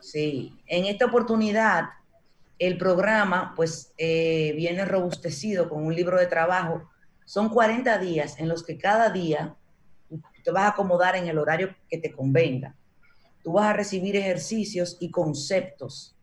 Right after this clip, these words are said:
que te van a exponer a otro tipo de pensamiento. O sea, no hay forma de que no te funcione, de que, no hay forma de que esto no cambie tu manera de vivir.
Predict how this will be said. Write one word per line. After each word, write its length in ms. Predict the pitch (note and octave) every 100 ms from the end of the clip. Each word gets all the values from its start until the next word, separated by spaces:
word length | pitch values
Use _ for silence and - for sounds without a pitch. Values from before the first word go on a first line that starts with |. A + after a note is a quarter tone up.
| _ _ - _ _ - -
que 80 | F3
te 140 | F3+
van 160 | F3 G#3
a 60 |
exponer 800 | A3 - - - F#3 F#3 G#3 F#3+
a 120 | D#3+ E3
otro 300 | F#3 G3+ -
tipo 300 | A3+ A3+ G3
de 120 | F3
pensamiento. 1200 | E3+ E3 D#3 D#3 D3 D#3+ E3+ E3 D3 C3+ A#2+ - - _ _ _ - _ _ _ _
O 40 | -
sea, 140 | F3+
no 140 | G3
hay 140 | A3+ A#3
forma 420 | - A3+ G#3 F#3
de 120 | F3
que 100 | E3+
no 140 | E3+ E3+
te 80 |
funcione, 800 | F#3+ F#3+ E3 C3+ - F3 E3 D#3
de 140 | C3 C#3
que, 220 | A#2+ - _ _ _ _
no 100 | E3+
hay 100 | G#3
forma 340 | G#3 A3+ A3 G3
de 120 | F#3+
que 260 | F3+ F#3
esto 240 | G3+ - E3+
no 280 | E3+ F3+ -
cambie 720 | - G3+ G#3+ G3+ G#3 G3+ G3+ - _ _ - -
tu 120 | F#3+
manera 420 | F3 E3+ E3 F3 F3+
de 180 | F3+ E3+
vivir. 500 | D#3+ C3+ D#3 C3